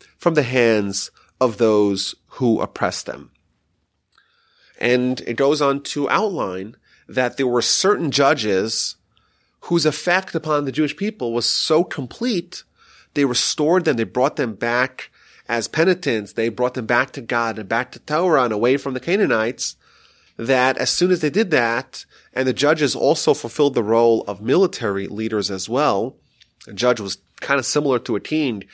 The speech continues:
in that they really held all of the keys of leadership. The only, there are several differences, of course. You know, a king is anointed, for example, judge is not,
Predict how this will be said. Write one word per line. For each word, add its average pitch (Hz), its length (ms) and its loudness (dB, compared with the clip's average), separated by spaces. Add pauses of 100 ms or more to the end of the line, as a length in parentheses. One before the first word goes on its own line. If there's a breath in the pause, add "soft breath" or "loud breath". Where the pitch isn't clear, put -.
(300 loud breath)
in 131 140 -2
that 127 160 2
they 113 120 -2
really 127 280 2
held 117 480 2 (100)
all 120 400 2
of 107 220 -2
the 107 100 -2
keys 120 560 -2
of 104 180 -6
leadership. 110 720 -2 (420 soft breath)
The 117 100 0
only, 117 200 2
there 107 260 2
are 113 160 4
several 107 320 2
differences, 101 480 -2
of 98 120 -8
course. 101 440 -2 (420)
You 110 80 -6
know, 98 60 -2
a 95 60 -4
king 139 260 0
is 113 120 2
anointed, 117 460 2
for 110 160 -2
example, 101 720 -4 (220 soft breath)
judge 110 240 0
is 98 160 -8
not, 131 480 2